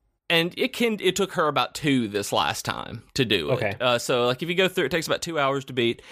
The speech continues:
Speaker 1: It is one of the most beautiful and relaxing games I've ever played and watched. I like watching this game a lot more than I like playing it. And when my dad died in twenty twelve,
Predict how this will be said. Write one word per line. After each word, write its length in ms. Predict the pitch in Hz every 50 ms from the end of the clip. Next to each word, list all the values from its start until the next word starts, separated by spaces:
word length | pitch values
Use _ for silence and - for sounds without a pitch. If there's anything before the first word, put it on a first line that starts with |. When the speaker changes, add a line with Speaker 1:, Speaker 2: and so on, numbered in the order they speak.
| - - - _ -
Speaker 1:
It 180 | 170 175 175
is 160 | 185 190 180 156
one 360 | 143 139 135 131 131 131 127
of 100 | 120 117
the 120 | 123 120
most 360 | 113 107 104 104 - 123 113
beautiful 540 | - 123 117 120 123 135 131 - 143 131 - -
and 160 | 123 123 120
relaxing 840 | 113 110 104 101 101 95 92 92 104 - - - - 139 123 120 120
games 420 | 110 107 101 98 104 110 117 117
I've 200 | 110 107 101 92 - -
ever 300 | 107 110 101 117 107 92
played 560 | - - - 98 82 69 90 110 143 135 - _ - - - - - - -
and 240 | 135 143 135 123 107
watched. 560 | 107 110 101 104 107 107 135 175 - - - -
I 60 | - 170
like 200 | 180 190 175 -
watching 360 | 127 110 101 - - 147 151
this 120 | 156 151
game 280 | - - 156 160 160 135
a 40 | 107
lot 300 | 101 104 107 117 - -
more 220 | 120 117 117 117
than 140 | 107 110 107
I 100 | 101 104
like 260 | 98 98 101 90 -
playing 440 | - - 160 156 156 131 117 110 107
it. 200 | 101 95 - - -
And 400 | 131 123 123 123 120 117 117 110
when 240 | 120 - 139 139 135
my 160 | 127 123 120
dad 340 | 123 127 123 139 160 180 170
died 300 | 151 120 110 110 110 117
in 80 | 117
twenty 280 | - - 143 131 123 120
twelve, 560 | 110 - - 127 123 147 156 143 123 117 -